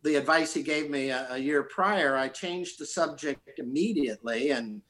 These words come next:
you know, he was off back into his office, and I went out to his,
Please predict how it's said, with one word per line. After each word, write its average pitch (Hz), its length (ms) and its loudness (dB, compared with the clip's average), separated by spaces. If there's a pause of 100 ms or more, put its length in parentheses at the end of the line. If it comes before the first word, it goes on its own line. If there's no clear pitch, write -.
(320)
you 139 160 2
know, 120 360 2
he 151 160 4
was 156 200 4
off 139 260 6
back 139 280 2
into 139 160 -2
his 170 260 -2
office, 117 440 0
and 143 100 -4
I 156 80 0
went 147 200 -2
out 143 180 -2
to 139 80 -2
his, 120 240 -10